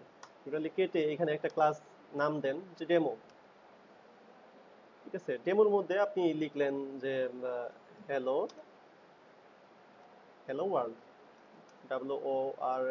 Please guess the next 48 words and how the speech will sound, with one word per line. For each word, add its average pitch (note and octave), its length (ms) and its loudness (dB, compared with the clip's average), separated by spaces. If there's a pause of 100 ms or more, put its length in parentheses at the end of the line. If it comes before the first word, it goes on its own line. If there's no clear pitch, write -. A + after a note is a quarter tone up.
এল C3+ 180 -4
এল A#2 160 -6
ডি, G#2 60 -20 (640)
হ্যাঁ, A#2+ 180 -8
hello C3 180 -4
world। A#2+ 200 -4 (140)
এখন G3 200 0
আমি C3 160 2
চাচ্ছি F3 220 2 (100)
যে D#3 120 0
এখানে F3 260 4
আমি F3 140 4
আরেকটা F#3+ 300 2
class E3+ 220 4
add C#3 160 0
করব, B2+ 140 0 (100)
কিন্তু E3+ 220 0
এইখানে G#3+ 280 6
অ্যাড F#3+ 180 4
হবে F3 180 6
না, G3+ 100 4
কিন্তু G#3 200 6
ব্রাউজারে D#3 460 4
দেখা E3+ 240 6
যাবে, B2+ 180 -4 (440)
ঠিক F#3+ 180 2
আছে? A3 100 2 (100)
এখানে F#3 160 2 (320)
আমরা F3 240 4 (760)
একটা G3 240 0
জায়গার F#3+ 220 8
মধ্যে G3 180 4
কিন্তু F#3+ 220 4
একাধিক F#3 320 2
class F3 220 8
add D3+ 180 2
করতে D3+ 240 -2
পারি, B2+ 160 2 (560)
কিন্তু F#3 160 4 (100)
আইডি F3 240 6
তে A3 140 8
এটা G#3 120 4 (100)
possible G3+ 300 8 (100)
না। B2 60 0 (140)
কেমন? G3+ 240 6 (460)
আইডি F3 200 4
তে G#3 120 0
যদি F#3+ 120 4